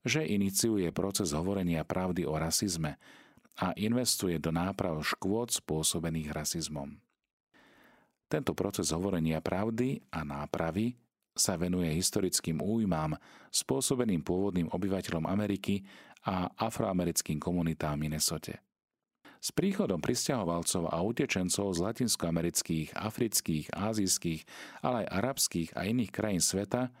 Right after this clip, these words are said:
aj na nich vplývajú existujúce štruktúry, ktoré vytvárajú nerovnosť. Zameranie činnosti na štruktúry, ktoré poškodzujú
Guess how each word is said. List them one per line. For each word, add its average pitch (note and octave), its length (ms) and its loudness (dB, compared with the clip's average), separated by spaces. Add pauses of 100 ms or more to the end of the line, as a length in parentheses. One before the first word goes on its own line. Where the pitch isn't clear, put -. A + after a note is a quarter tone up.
(600)
aj G2+ 80 2
na A#2+ 160 2
nich D#3 160 0
vplývajú G#2+ 640 0
existujúce G2 640 2
štruktúry, A#2+ 720 -2 (320)
ktoré D#2 240 0
vytvárajú F#2 640 0
nerovnosť. D2 760 -2 (1120)
Zameranie G2+ 560 2
činnosti A#2+ 400 0
na D2+ 160 0
štruktúry, G#2+ 560 0
ktoré D#2+ 320 -2
poškodzujú F2+ 880 0